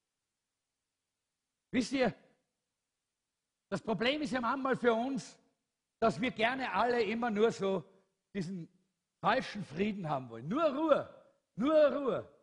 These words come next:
ja? Das ist so österreichisch. Nur Ruhe haben, ja?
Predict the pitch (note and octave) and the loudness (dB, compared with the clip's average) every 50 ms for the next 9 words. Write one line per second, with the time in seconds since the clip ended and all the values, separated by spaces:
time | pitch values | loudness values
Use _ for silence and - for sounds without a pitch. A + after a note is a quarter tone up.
0 | _ _ A2 C3+ E3+ G3+ G3+ - _ _ _ _ _ _ _ _ _ _ _ _ | _ _ -12 -10 -10 -10 -12 -14 _ _ _ _ _ _ _ _ _ _ _ _
1 | _ _ C3+ C3 - F3 C#3+ C#3 D#3 C#3 - - B2 A2+ G#2+ F2+ - _ - _ | _ _ -16 -10 -8 -6 -4 -4 -6 -8 -10 -12 -10 -8 -10 -12 -12 _ -20 _
2 | _ _ _ _ _ _ _ _ _ _ _ _ _ _ _ _ D#3+ A#3 D4+ D#4+ | _ _ _ _ _ _ _ _ _ _ _ _ _ _ _ _ -4 0 4 4
3 | D#4 C4+ A3 C#4 D#4 D#4 A#3+ G3 F#3+ D3+ C3 A#2 G#2 G2 A#2 C#3+ F#3 A3 A3 | 4 2 2 0 0 0 0 0 -2 -4 -6 -10 -14 -12 -10 -8 -8 -8 -10